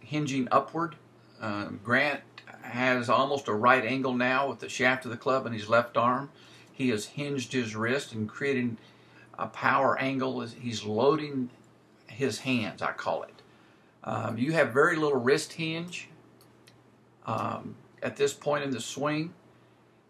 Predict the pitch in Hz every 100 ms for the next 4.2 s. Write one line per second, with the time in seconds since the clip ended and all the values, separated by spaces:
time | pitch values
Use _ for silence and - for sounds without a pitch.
0 | - 123 123 123 120 117 117 - - -
1 | - - - 127 117 120 120 131 165 160
2 | 147 135 120 107 107 135 127 120 - -
3 | 110 110 107 - 113 110 110 101 107 123
4 | -